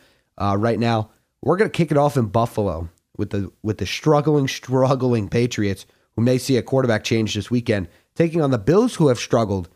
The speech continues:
and in particular, Josh Allen. He has not looked like the M V P candidate that he once did the first four weeks of the season. Zach,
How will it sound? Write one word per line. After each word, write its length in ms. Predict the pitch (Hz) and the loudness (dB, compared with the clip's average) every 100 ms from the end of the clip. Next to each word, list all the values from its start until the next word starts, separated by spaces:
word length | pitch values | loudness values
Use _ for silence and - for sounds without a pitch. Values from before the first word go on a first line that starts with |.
| _ _ | _ _
and 100 | 127 | -2
in 60 | 131 | -2
particular, 520 | - 190 190 165 143 | -2 -4 0 0 0
Josh 360 | 113 127 117 135 | 2 2 2 0
Allen. 380 | 131 110 85 - _ _ | 0 0 -4 -10 _ _
He 120 | 202 185 | 2 2
has 200 | 113 107 | 2 2
not 380 | 117 147 - | 2 2 0
looked 260 | 131 156 - | 0 0 2
like 220 | 135 120 | 0 2
the 100 | 123 | 0
M 80 | 123 | 2
V 100 | 117 | 0
P 160 | 131 143 | -2 -2
candidate 460 | 143 143 143 139 | 0 0 0 0
that 140 | 120 104 | 0 -2
he 160 | 92 | -4
once 260 | 120 120 - | -2 -2 -4
did 240 | - 143 | -2 0
the 80 | 131 | 0
first 280 | - 117 - | -2 -2 -2
four 220 | - 123 | -4 -2
weeks 240 | 113 101 101 | -2 -4 -8
of 80 | 90 | -10
the 60 | |
season. 460 | - 160 160 165 160 _ _ _ _ _ _ - | -10 -8 -4 -4 -4 _ _ _ _ _ _ -6
Zach, 400 | 110 151 110 | 0 2 0